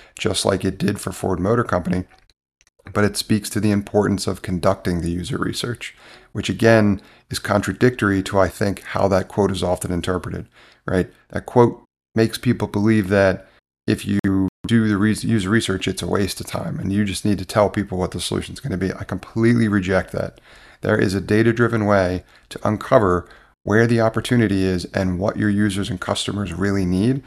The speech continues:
in terms of the progress they wanna make and the problems that they need help solving. And it's your job to do the research and then interpret those results into what that solution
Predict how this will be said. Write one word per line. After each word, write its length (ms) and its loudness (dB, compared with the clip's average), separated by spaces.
in 80 -6
terms 260 -4
of 40 -6
the 60 -8
progress 440 0
they 100 0
wanna 220 2
make 380 -2
and 120 -2
the 40 -6
problems 520 2
that 140 -4
they 120 -4
need 160 -6
help 200 -6
solving. 420 -8
And 140 -4
it's 140 -6
your 200 2
job 480 4
to 100 -4
do 280 2
the 120 4
research 600 0
and 140 0
then 80 0
interpret 540 2
those 180 2
results 640 -2
into 640 2
what 300 6
that 200 4
solution 800 2